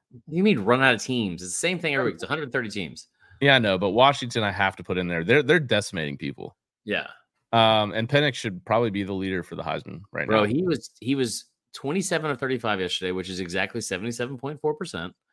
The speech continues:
Speaker 1: Um, and had, like, four sixty-five, didn't have a single rush attempt,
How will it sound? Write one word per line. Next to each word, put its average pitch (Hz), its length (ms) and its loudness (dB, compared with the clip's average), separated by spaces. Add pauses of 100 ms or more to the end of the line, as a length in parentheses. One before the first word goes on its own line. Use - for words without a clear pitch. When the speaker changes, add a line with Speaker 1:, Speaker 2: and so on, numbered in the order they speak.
(580)
Speaker 1:
Um, 98 640 4 (300)
and 110 400 2
had, 104 160 -8
like, 107 140 -4
four 135 300 4
sixty-five, 110 680 0
didn't 117 160 -4
have 113 100 -2
a 101 40 -4
single 110 300 -2
rush 98 240 0
attempt, 85 400 -8